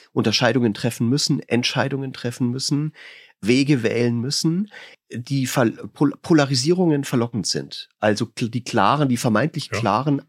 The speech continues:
Speaker 1: Einteilungen, Unterscheidungen
Speaker 2: Sieht toll
Speaker 1: in,
Speaker 2: aus. Mhm.
Speaker 1: also hi-, hic Rhodos, hic salta, würden meine Lateinlehrer sagen. Also hier richtig, da falsch, äh, so, so geht's, so geht's nicht. Ja, die, das ist ja schon so ein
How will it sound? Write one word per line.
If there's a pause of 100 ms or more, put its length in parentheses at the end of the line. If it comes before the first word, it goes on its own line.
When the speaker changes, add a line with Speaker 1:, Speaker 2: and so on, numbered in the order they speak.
Speaker 1:
Einteilungen,
Unterscheidungen
Speaker 2:
Sieht
toll
Speaker 1:
in,
Speaker 2:
aus. (240)
Mhm. (120)
Speaker 1:
also
hi-, (300)
hic
Rhodos,
hic
salta,
würden (280)
meine
Lateinlehrer
sagen. (340)
Also (420)
hier
richtig,
da
falsch,
äh, (160)
so,
so
geht's,
so
geht's
nicht. (420)
Ja,
die,
das
ist
ja
schon
so
ein